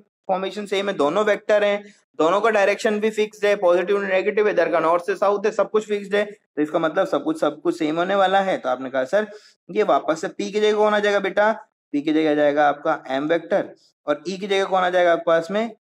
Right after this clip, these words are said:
p vector, dot product है। value कितना बन जाएगा? U is equals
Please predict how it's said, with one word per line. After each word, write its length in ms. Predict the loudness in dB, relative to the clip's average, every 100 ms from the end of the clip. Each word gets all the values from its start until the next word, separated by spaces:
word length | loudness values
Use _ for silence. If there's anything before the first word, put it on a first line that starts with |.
| _ _
p 180 | -10 -10
vector, 360 | -10 _ -18 -18 _
dot 240 | 0 0 0
product 360 | -4 -4 -8
है। 140 | _ _ _ _ _ _ _ _ _ _ _ _ _ -4
value 180 | -2 -2
कितना 220 | 0 0
बन 120 | 2
जाएगा? 420 | 2 2 0 -2 -14 _ -8
U 120 | 2
is 160 | 4 4
equals 360 | 0 0 -2